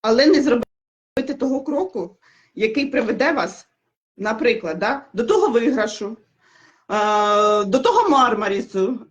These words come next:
до того, е, Стамбулу. Е, все, е, знаєте, е, в Пугачової є така пісня, е,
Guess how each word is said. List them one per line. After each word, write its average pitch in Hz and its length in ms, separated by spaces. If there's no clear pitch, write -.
до 202 180
того, 415 500
е, 262 40
Стамбулу. 262 920
Е, 208 200
все, 359 300
е, 220 220
знаєте, 339 320
е, 214 240
в 202 160
Пугачової 285 560
є 262 100
така 247 280
пісня, 302 600
е, 208 260